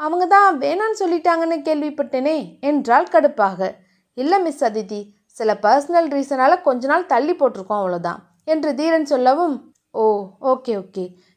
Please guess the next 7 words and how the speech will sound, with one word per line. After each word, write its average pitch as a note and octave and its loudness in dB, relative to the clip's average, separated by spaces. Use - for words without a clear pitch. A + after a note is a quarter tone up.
மீடியால F4 2
எல்லாம் E4+ 2
அப்படி C4+ -6
தான் F4 0
சொல்லிட்டு C#4+ -6
இருந்தாங்க, G3+ -6
so - -8